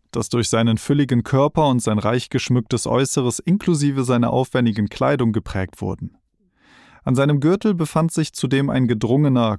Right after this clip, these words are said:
königlicher Breitsäbel von einem großen zeremoniellen Wert, den er später Meister Yoda übergab. Die meiste Zeit begleiteten ihn königliche toydarianische Wachen, die für seine Sicherheit sorgten.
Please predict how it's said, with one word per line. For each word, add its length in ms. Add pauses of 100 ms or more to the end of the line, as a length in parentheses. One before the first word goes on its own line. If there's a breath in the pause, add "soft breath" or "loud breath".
königlicher 640
Breitsäbel 800
von 180
einem 240
großen 480
zeremoniellen 840
Wert, 340 (360 loud breath)
den 100
er 80
später 420
Meister 300
Yoda 360
übergab. 600 (1000 soft breath)
Die 60
meiste 340
Zeit 420
begleiteten 680
ihn 200
königliche 640
toydarianische 840
Wachen, 440 (200 soft breath)
die 80
für 160
seine 260
Sicherheit 460
sorgten. 540